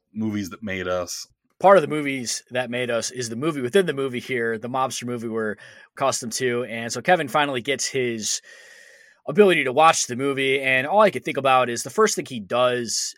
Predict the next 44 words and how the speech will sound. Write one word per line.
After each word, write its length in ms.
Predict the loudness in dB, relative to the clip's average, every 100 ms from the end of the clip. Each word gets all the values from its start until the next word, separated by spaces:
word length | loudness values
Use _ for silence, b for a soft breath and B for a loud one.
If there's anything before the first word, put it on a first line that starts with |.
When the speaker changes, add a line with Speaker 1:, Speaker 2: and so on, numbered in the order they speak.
| -12
Speaker 2:
as 640 | -10 -8 -8 -6 -6 -6
he 120 | -6
realizes 500 | 2 4 4 2 -4
he's 140 | -4
alone 340 | -4 0 0 0
is 100 | -4
he 60 |
just 140 | -6 -4
kinda 200 | -4 -2
splurges 580 | -4 -4 -6 -4 -4 -8
everywhere. 540 | -8 -8 -8 -10 -12 _ _ _ _ _
And 400 | -12 -8 -6 -6
I 60 | -2
think 160 | 0
it's 80 | 0
because, 320 | -4 -2 -2
honestly, 520 | 0 0 -2 -2 -2 -2
he's 180 | -6
been 100 | -6
deprived 560 | -8 -8 -4 -2 -2 -4
of 80 | -6
so 220 | -2 -2
much 340 | -2 -6 -6 -6
stuff. 560 | -6 -4 -4 -4 -8 -20 B B
And 100 | -10
this 120 | -4 -4
is 80 |
constantly 460 | 0 2 2 0 -2
something 340 | -2 -2 -2
I 200 | 0 0
deal 220 | 2 0 0
with 120 | 0
as 100 | -6
a 60 |
parent, 360 | -4 -4 -2 -2
and 100 | -6
it's 100 | -8
hard 260 | -6 -6 -6
to 60 |
kinda 180 | -2 -4
draw 240 | 0 0
the 80 | 0
line 220 | 0 -2
because 260 | -2 -6 -8